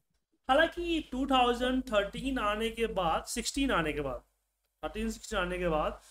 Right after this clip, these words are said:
इस, इसका कोई role नहीं रह गया, but इस question को मैंने दो हज़ार सात में बनाया था, तब से चल रहा है। तो क्या solution होगा Excel के साथ करें तो, नए, माने कि नए Excel में?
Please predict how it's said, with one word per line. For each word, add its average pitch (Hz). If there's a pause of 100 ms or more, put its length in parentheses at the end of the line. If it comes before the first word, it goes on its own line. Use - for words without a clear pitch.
(200)
इस, -
इसका -
कोई 269
role 233
नहीं 247
रह 196
गया, 170
but 214
इस 220
question 226
को 233
मैंने 214
दो 208
हज़ार 208
सात 254
में 233
बनाया 175
था, 208
तब 202
से 214
चल 160
रहा 160
है। 262 (960)
तो 294 (680)
क्या 294
solution 269
होगा 277
Excel 269
के 277
साथ 262
करें 269
तो, 320 (180)
नए, 226
माने 214
कि 226
नए 202
Excel 220
में? 247